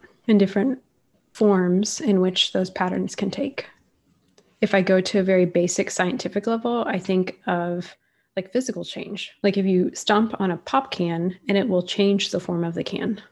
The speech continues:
versus if, like, in a chemical change, you're adding something to it. So if you add, like, moisture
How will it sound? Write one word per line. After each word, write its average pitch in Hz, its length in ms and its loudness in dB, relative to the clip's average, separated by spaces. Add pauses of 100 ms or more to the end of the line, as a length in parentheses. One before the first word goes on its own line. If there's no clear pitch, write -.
(280)
versus 190 380 2
if, 185 560 0
like, 190 160 0
in 180 80 0
a 165 60 -2
chemical 285 360 4
change, 180 340 2
you're - 200 0
adding 185 260 2
something 175 420 -2
to 269 220 2
it. 185 200 2
So 175 200 0
if 175 160 -4
you 185 140 2
add, 175 480 -4 (520)
like, 180 180 -2
moisture 185 680 2